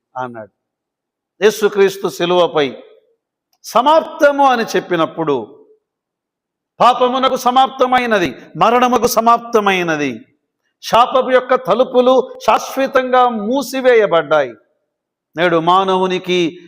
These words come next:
జీవం కొండపై ఉన్నవారము, హెబ్రోను సహవాసం, ఆయనతో సహవాసం.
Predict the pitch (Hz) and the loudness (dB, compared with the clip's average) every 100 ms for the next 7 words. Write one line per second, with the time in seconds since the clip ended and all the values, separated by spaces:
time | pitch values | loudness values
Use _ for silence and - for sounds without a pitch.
0 | _ 120 104 151 220 240 190 143 170 202 | _ -20 -8 -2 0 2 2 0 -8 -12
1 | - _ _ _ _ _ _ - 151 156 | -16 _ _ _ _ _ _ -6 -2 0
2 | 170 175 175 196 208 226 233 226 220 214 | 2 0 2 0 2 0 0 0 2 2
3 | 196 180 165 151 139 127 - - - 156 | 4 4 4 2 -2 -6 -14 -12 -8 -2
4 | 196 226 240 185 143 - - - 147 151 | 2 4 2 0 -6 -16 -18 -4 0 2
5 | 180 196 214 208 156 - - _ _ _ | 2 2 2 -2 -10 -12 -20 _ _ _
6 | _ _ _ _ _ _ _ _ _ - | _ _ _ _ _ _ _ _ _ -2
7 | 151 214 220 226 226 240 254 262 247 - | 0 2 2 0 2 4 6 4 0 -8
8 | - 190 190 233 254 262 - | -2 2 2 4 4 2 -2